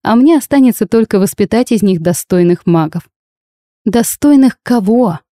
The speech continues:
Вас? Двух выродков?» Эйнер дёрнулся точно от пощёчины. «Хватит болтать. Ты идёшь со мной. Кто из Слуа, выберите сами». Голос ректора звучал точно лязганье металла.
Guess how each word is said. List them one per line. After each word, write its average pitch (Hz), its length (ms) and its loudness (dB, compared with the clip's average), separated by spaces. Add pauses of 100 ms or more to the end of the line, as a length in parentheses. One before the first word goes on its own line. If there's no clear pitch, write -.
(360)
Вас? 214 520 -4 (240)
Двух 220 400 -2
выродков?» 311 600 -4 (680)
Эйнер 180 380 0
дёрнулся 190 680 -2
точно 175 380 -2
от 156 100 -8
пощёчины. - 680 -8 (560)
«Хватит 165 480 -2
болтать. 165 640 -4 (360)
Ты 185 180 0
идёшь 175 220 -2
со 185 220 -4
мной. 190 420 -2 (320)
Кто 247 260 -2
из 202 160 -2
Слуа, 214 380 0
выберите 180 520 0
сами». 160 480 -4 (520)
Голос 190 440 -4
ректора 180 420 -4
звучал 170 480 -6
точно 175 320 -2
лязганье 160 500 -2
металла. 147 500 -8